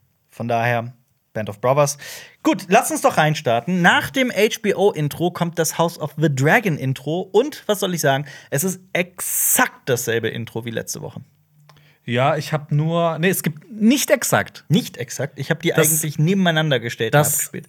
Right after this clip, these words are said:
Speaker 2: Symbol von Lena wird
Speaker 1: Ja.
Speaker 2: jetzt auch von Blut so überschwappt.
Speaker 1: Okay,
Speaker 2: Weil die
Speaker 1: ja,
Speaker 2: ist ja in
Speaker 1: macht
Speaker 2: der
Speaker 1: ja
Speaker 2: letzten
Speaker 1: Sinn,
Speaker 2: Folge
Speaker 1: natürlich,
Speaker 2: gestorben.
Speaker 1: macht Sinn, ja.
Speaker 2: gestorben.
Speaker 1: Krass verrückt, das ist an mir vorbeigegangen, ja.
Speaker 2: Ja, aber ich mein, das
Speaker 1: Macht Sinn,
Speaker 2: fällt
Speaker 1: ja.
Speaker 2: halt auch nicht so auf.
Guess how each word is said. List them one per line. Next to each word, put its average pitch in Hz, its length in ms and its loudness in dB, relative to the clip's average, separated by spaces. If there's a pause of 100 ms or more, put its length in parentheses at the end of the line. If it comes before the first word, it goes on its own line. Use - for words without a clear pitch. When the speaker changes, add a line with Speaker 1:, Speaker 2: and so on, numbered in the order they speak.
Speaker 2:
Symbol 147 720 4
von 135 240 0
Lena 147 680 2 (180)
wird 127 200 0
Speaker 1:
Ja. 139 60 4
Speaker 2:
jetzt - 180 -6
auch 127 180 2
von 117 260 -4
Blut 113 420 -6 (120)
so 107 480 -6 (120)
überschwappt. - 640 -6 (420)
Speaker 1:
Okay, 143 180 4
Speaker 2:
Weil - 60 0
die 156 80 2
Speaker 1:
ja, 151 80 6
Speaker 2:
ist 139 100 2
ja 143 60 6
in - 40 4
Speaker 1:
macht 131 40 6
Speaker 2:
der 131 40 6
Speaker 1:
ja 135 80 4
Speaker 2:
letzten 117 140 2
Speaker 1:
Sinn, 110 80 0
Speaker 2:
Folge 123 140 6
Speaker 1:
natürlich, 120 120 0
Speaker 2:
gestorben. 123 220 0
Speaker 1:
macht 117 160 -4
Sinn, 113 160 -6
ja. 117 80 -2
Speaker 2:
gestorben. 139 240 0
Speaker 1:
Krass 202 100 -2
verrückt, 170 240 -4
das 139 100 -4
ist 139 60 -6
an 143 60 -2
mir 147 100 -2
vorbeigegangen, 120 440 -6
ja. 120 100 -6 (160)
Speaker 2:
Ja, 120 180 4
aber 117 200 0
ich 120 80 0
mein, 123 140 2
das - 380 -6
Speaker 1:
Macht 127 180 -6
Sinn, 131 100 -4
Speaker 2:
fällt 123 120 -4
Speaker 1:
ja. - 60 -8
Speaker 2:
halt 117 100 -4
auch 113 80 -8
nicht 113 160 -6
so 123 80 -10
auf. 123 140 -10